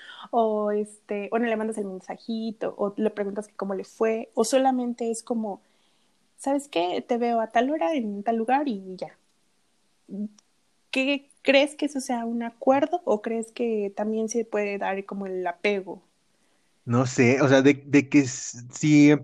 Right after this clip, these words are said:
Speaker 2: si es como en el primer caso que me acabas de comentar, de que de repente le manda mensajes, de que se preocupa por cómo está la otra persona,
Speaker 1: Ujú.
Speaker 2: o muestra tantito interés, que a lo mejor ese interés,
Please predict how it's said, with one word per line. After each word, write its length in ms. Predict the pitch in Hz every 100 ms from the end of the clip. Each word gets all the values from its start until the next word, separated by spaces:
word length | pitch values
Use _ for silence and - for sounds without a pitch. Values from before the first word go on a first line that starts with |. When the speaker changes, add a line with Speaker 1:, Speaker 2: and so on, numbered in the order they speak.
| -
Speaker 2:
si 220 | - 143
es 460 | 143 143 147 160 -
como 200 | 220 190
en 60 |
el 60 | 117
primer 260 | 120 127
caso 240 | - 147 160
que 80 | 113
me 100 | 104
acabas 220 | 127 135
de 120 | 123
comentar, 480 | 107 101 95 117 123
de 100 | 107
que 100 | 98
de 80 | 98
repente 300 | 104 107 117
le 60 |
manda 140 | 110 107
mensajes, 520 | 98 - 117 117 107
de 80 | 101
que 80 |
se 80 | -
preocupa 400 | 104 95 117 104
por 160 | - 95
cómo 220 | 104 101
está 160 | - 98
la 80 |
otra 140 | 98 87
persona, 760 | - - 117 117 117 107 101 - 247
Speaker 1:
Ujú. 520 | 233 240 220 - -
Speaker 2:
o 0 | 123 -
muestra 280 | - 202
tantito 440 | 196 113 107 131 151
interés, 540 | 143 120 101 123 180
que 120 | -
a 20 | 131
lo 100 | 135
mejor 320 | 147 165 208
ese 200 | 233 254
interés, 580 | 240 139 120 151 214